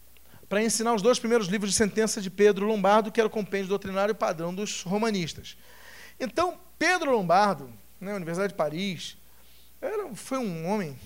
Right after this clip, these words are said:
a gente vai falar sobre isso no próximo semestre, vou falar de Lombardo, ele vai ter, vai somar muito a teologia, com certeza vai. Mas, claro que não é, não é completo e tem os seus erros,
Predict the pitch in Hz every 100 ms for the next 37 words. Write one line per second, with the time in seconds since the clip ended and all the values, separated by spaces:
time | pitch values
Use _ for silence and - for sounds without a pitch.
0 | - - 160 202 220 - 180 208 - 170
1 | 208 - - - - - - - - -
2 | - 180 - 196 220 190 196 175 170 170
3 | 175 180 165 208 185 151 220 220 202 196
4 | 208 175 143 127 110 - - - - -
5 | - - - - - - - - - -
6 | 160 147 143 160 196 - 240 285 233 254
7 | 269 - 165 185 151 139 127 113 - -
8 | 262 214 165 226 175 139 139 131 123 -
9 | - - - - - - 180 226 233 226
10 | 202 - - - - - 190 196 - 208
11 | 180 151 - - 151 156 143 151 170 -
12 | 165 170 196 226 220 247 254 220 220 220
13 | 214 247 262 208 220 262 196 135